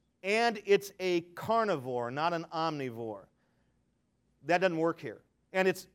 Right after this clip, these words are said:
one of only a handful of semi-aquatic dinosaurs. There's also another interesting dinosaur that was recently discovered called the Holschka-raptor.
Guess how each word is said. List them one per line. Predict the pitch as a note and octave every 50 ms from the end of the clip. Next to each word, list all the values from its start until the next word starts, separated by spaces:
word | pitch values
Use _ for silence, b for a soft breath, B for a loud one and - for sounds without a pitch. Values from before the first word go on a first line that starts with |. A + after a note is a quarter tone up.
| _ _ _
one | - - C#3 F#3+ A3+ B3+
of | B3 G3+ F#3
only | A3 A#3 A3+ G#3+ F#3+
a | F3+ E3+
handful | D3+ - - A#3+ A#3 B3 C4+ C4 G#3+ - - F#3 F3 F3 E3+ F3 F3+ -
of | F#3 E3+ D#3+ C#3+
semi-aquatic | - - - F#3+ F#3+ F#3+ F3 E3 - F3+ F#3 F3 E3+ D#3+ E3
dinosaurs. | F#3+ F#3+ G3 G3+ G3 E3 - - C#3 B2 A#2 A#2+ A#2 - - b b b b b b b b b b b -
There's | G3+ G3+ - A#3+
also | C#4 D#4 D#4+ D#4 - B3+ G#3
another | G3 A3 C4+ C#4 B3 G3+
interesting | F3+ E3+ C#3 D#3 C#3 - - E3+ D3+
dinosaur | C#3+ D3+ D3+ D3+ D3 - E3+ E3 E3
that | D#3+ D#3+ C#3+
was | C#3+ A#2+ C3
recently | D3 F3 F#3 F3 F#3 E3 D3+ D3+ D3
discovered | B2+ C#3 C3+ - - D#3+ D#3 D3 E3 D#3 -
called | - - E3 E3 D#3 D3
the | D3 C#3+ C#3
Holschka-raptor. | - - - - - G3+ G#3 A3 A#3 A3 - - - - - - - - G3+ F#3 F3 E3 D3 D3 E3 F3+ F#3+ G3 F#3+ - - - A#2